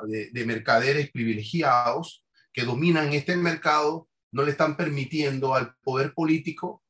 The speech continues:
o a los políticos entrarle a esa posibilidad de regulación a un mismo. No nos dejan acá en Panamá. Sé que con voluntad política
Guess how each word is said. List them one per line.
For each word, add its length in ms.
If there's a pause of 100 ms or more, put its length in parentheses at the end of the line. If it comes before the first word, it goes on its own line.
(120)
o 160
a 20
los 140
políticos 640 (500)
entrarle 680
a 240
esa 360
posibilidad 680
de 80
regulación 540
a 80
un 180
mismo. 260
No 120
nos 180
dejan 380
acá 260
en 80
Panamá. 460 (300)
Sé 280
que 320
con 180
voluntad 480
política 720